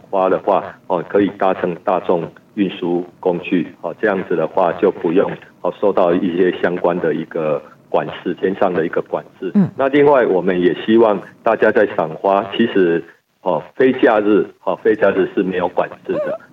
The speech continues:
Speaker 1: 哦，所以大家也可以把那个时间安排在非假日，都比较避免这些车辆多，哈，可能会有一些时间上的一个 delay。那另外我们也要特别提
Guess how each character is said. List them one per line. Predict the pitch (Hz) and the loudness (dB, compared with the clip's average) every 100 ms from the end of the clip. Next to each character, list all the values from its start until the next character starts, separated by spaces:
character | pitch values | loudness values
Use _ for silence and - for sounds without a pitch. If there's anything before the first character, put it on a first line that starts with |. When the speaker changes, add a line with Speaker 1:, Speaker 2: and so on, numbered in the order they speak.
| - | -6
Speaker 1:
哦， | 90 - | -4 4
所 | 117 | 2
以 | 101 - | 2 -2
大 | 123 113 | 0 2
家 | 120 | 4
也 | 98 | 2
可 | - 110 | 4 2
以 | 95 | 2
把 | 85 82 80 | 0 -2 0
那 | 98 | 0
个 | 95 87 78 - | 2 0 0 -8
时 | 87 | -8
间 | 101 95 95 | -4 -4 -2
安 | 107 | -2
排 | 104 85 | -2 -4
在 | 92 95 98 | -2 -2 0
非 | 90 92 | 0 2
假 | 98 82 | 0 2
日， | 90 76 | 0 0
都 | 95 | -4
比 | 87 90 | -6 -6
较 | 107 | -4
避 | 98 107 104 | -4 -2 -2
免 | 85 80 107 | -2 -6 -2
这 | 98 | 0
些 | - 92 - - - | 2 0 0 -16 -4
车 | 110 | 2
辆 | 107 98 90 - | 4 4 0 0
多， | 98 92 92 | 2 4 2
哈， | 87 - | -2 -4
可 | 80 | -8
能 | 80 | -8
会 | 78 101 | 0 0
有 | 82 82 | 0 -2
一 | |
些 | - 92 - | -2 -2 -2
时 | 85 - | -8 -6
间 | 90 90 | -6 -4
上 | 95 85 | -4 -4
的 | 78 | -4
一 | 90 | -6
个 | - 76 - - - | -6 -8 -8 -12 -10
delay。 | - - 87 92 - - | -4 0 0 0 -14 -2
那 | 127 123 | 0 4
另 | 127 | 4
外 | 127 110 | 6 4
我 | 95 | 2
们 | 90 | 2
也 | 87 80 | 2 2
要 | 110 95 | 2 2
特 | - 107 | 2 2
别 | 82 80 | 2 -4
提 | - | -10